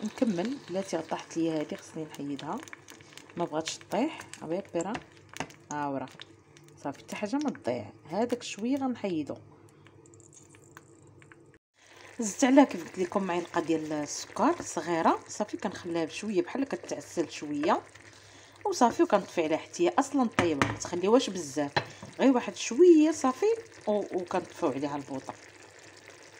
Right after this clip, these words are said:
وهنا احتفظت ب-، بالطماطم. دابا غادي نمشي نغسل البانيو ومن بعد غادي نصلح.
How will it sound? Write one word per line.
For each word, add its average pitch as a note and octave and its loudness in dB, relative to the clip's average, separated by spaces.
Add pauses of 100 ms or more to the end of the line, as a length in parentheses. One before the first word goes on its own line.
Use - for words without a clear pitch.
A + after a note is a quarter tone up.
(1200)
وهنا B3+ 6
احتفظت - -2
ب-، D3 0 (720)
بالطماطم. D#3+ -2 (1800)
دابا D3+ -2
غادي F3 -2
نمشي G3 -2 (960)
نغسل E3+ -2
البانيو D#3+ -2 (720)
ومن D#3 -4
بعد F#3+ 0
غادي D#3+ -4
نصلح. - -8